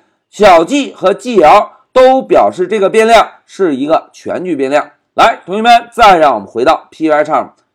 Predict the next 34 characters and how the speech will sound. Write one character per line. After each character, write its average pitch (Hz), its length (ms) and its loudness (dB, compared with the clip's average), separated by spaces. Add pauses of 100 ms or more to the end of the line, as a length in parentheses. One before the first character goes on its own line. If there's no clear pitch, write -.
(120)
譬 302 240 0
如 214 300 4
老 156 180 0
师 202 120 -4
把 151 500 2
number 226 500 0
这 135 100 -8
个 131 120 -6
全 123 180 -12
局 175 80 -10
变 190 120 -4
量 214 180 2 (220)
前 160 260 -4
面 220 260 -4
增 214 280 0
加 185 240 2
一 147 80 -6
个 - 260 -6
G 226 300 -4
L 120 180 0
的 127 100 -4
前 98 220 -12
缀， 196 260 -2 (160)
大 254 200 4
家 285 60 6
看， 277 180 2 (180)
现 285 340 2
在 233 220 6
在 208 160 4
阅 220 260 0
读 143 220 -6
代 185 160 2
码 110 160 -4
时 143 440 -4